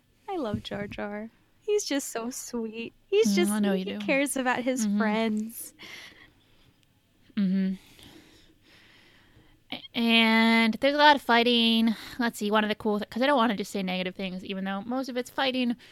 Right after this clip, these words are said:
Speaker 2: which always bores me.
Speaker 1: That's fair.
Speaker 2: But the shark dude has, has brought his own, like, secret weapons, and they're called Hydroid Medusas. Now, I, I'm always a little bit weird when they have things like Medusa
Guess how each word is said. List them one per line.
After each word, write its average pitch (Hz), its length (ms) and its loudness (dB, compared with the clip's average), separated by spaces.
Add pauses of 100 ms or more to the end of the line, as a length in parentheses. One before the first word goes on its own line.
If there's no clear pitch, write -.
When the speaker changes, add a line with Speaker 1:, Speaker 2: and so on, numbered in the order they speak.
(200)
Speaker 2:
which 208 220 -4
always 208 260 2
bores 202 300 0
me. 196 220 -2
Speaker 1:
That's - 100 -10
fair. 214 280 -10 (480)
Speaker 2:
But 208 460 8
the 196 60 -4
shark 269 320 6
dude 285 380 2 (500)
has, 214 460 6
has 208 160 -2
brought 202 360 6
his 220 240 0
own, 202 220 2
like, 202 180 -4
secret 202 280 -6
weapons, 269 540 -2 (260)
and 208 100 -2
they're 202 80 2
called 202 320 0
Hydroid 202 1000 0
Medusas. 247 720 -4 (200)
Now, 214 300 2 (280)
I, 202 260 -2
I'm 220 120 -4
always 214 240 -2
a 214 60 -2
little 220 140 -2
bit 220 80 -4
weird 277 320 0
when 247 120 0
they 247 100 0
have 240 200 -2
things 240 520 -4
like 233 260 -2
Medusa 254 640 -2